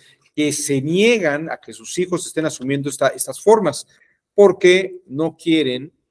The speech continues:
que esto ocurra en sus comunidades.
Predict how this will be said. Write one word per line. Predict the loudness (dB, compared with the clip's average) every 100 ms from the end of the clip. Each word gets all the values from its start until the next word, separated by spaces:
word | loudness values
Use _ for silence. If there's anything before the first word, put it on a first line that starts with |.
| _ _ _
que | -2 0
esto | -2 0 2
ocurra | 2 2 2 2 -4
en | -8
sus | -16 -12
comunidades. | -10 -8 -6 -2 -2 -4 -8 -10